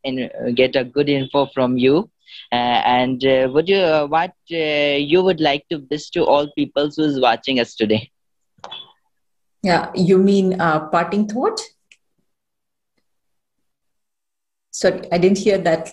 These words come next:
Speaker 2: last sentence. Could you please repeat that?
Speaker 1: Uh, what would you like to wish to all people who's watching us today?
Speaker 2: Wish. My
Speaker 1: Yeah,
Speaker 2: wish
Speaker 1: wish.
Speaker 2: for all of you, everybody who's watching, may you be blessed with inner peace, and may you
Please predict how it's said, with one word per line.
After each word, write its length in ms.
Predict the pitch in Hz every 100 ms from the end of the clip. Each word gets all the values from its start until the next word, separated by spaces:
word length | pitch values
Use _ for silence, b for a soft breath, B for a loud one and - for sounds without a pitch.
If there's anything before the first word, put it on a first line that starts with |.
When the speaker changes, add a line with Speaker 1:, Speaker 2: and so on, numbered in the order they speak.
| -
Speaker 2:
last 300 | 180 180 -
sentence. 440 | 196 202 320 370 -
Could 140 | 185
you 60 | 202
please 260 | 208 214
repeat 280 | 214 208 202
that? 200 | 359 440 - _ _ _ _ _ _ _ _ _
Speaker 1:
Uh, 440 | 131 135 143 143 127
what 320 | 139 147 165
would 160 | 165 160
you 80 |
like 260 | 151 123 147 -
to 80 | 156
wish 200 | 135 143
to 120 | - 180
all 240 | 131 143
people 300 | 147 147 151
who's 280 | 151 151 143
watching 400 | 127 117 113 127
us 160 | 120 -
today? 320 | 117 135 208 - _ _ _ _
Speaker 2:
Wish. 640 | 190 294 311 - - - _ _ _ _ _ _ _ _ _
My 160 | 202 220
Speaker 1:
Yeah, 220 | 220 123
Speaker 2:
wish 140 | 107
Speaker 1:
wish. 320 | 113 113 - -
Speaker 2:
for 340 | 240 240 220
all 200 | 226 240
of 180 | 254 254
you, 240 | 240 233 220
everybody 680 | 240 254 247 262 220 233
who's 280 | 220 214 185
watching, 600 | 185 180 - 196 190 202 B B -
may 260 | 190 208
you 300 | 220 220 240
be 160 | 196 226
blessed 440 | 185 185 185 -
with 160 | 185 185 196
inner 380 | 185 180 185
peace, 480 | 185 190 185 185 185
and 180 | 175 175
may 140 | 185
you 440 | 185 190 185 185